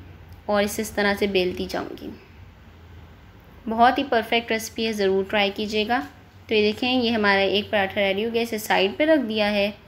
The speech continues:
बेल लिया था मैंने इसे। अभी दूसरे को भी इसी तरह से बेलूँगी। इसे रेस्ट लाजमी दीजिएगा,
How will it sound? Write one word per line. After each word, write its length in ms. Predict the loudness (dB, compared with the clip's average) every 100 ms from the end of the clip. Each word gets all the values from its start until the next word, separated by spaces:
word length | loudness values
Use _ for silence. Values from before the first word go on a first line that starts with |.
| -20 -20 -8
बेल 260 | 2 2 4
लिया 220 | 4 4
था 140 | 2
मैंने 200 | 0 -2
इसे। 160 | -2 -2
अभी 160 | -2 -2
दूसरे 360 | -4 0 0
को 100 | 2
भी 160 | 0 -2
इसी 240 | -6 -6
तरह 240 | -2 0 -2
से 200 | -6 -4
बेलूँगी। 500 | -2 0 0 0 -2 -4 -16 -20 -20 -20 -14 -6
इसे 200 | 2 4
रेस्ट 280 | 6 4 2
लाजमी 340 | 2 2 -2
दीजिएगा, 560 | -4 -4 -2 0 2 0